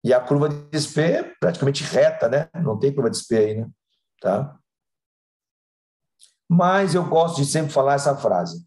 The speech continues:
Nós temos que lembrar de onde saímos e onde chegamos. Esse é, essa é a frase.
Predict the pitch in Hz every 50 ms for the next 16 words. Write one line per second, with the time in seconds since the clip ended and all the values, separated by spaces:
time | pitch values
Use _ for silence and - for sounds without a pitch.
0 | _ _ _ _ _ - 98 123 131 - - 147 156 160 170 165 - - - 139
1 | 135 117 95 85 85 - - _ _ - 101 113 131 131 127 127 _ _ - 127
2 | 127 123 110 92 127 123 123 117 - - 110 107 110 120 151 175 185 196 240 -
3 | - - - - - 139 139 147 143 - - 151 143 - 226 104 90 85 85 -
4 | - - _ _ - 123 135 151 151 151 160 165 170 - - 147 135 - - 113
5 | 123 131 131 - 127 131 135 - 147 139 143 143 - - - - 113 117 110 104
6 | 95 170 - - - -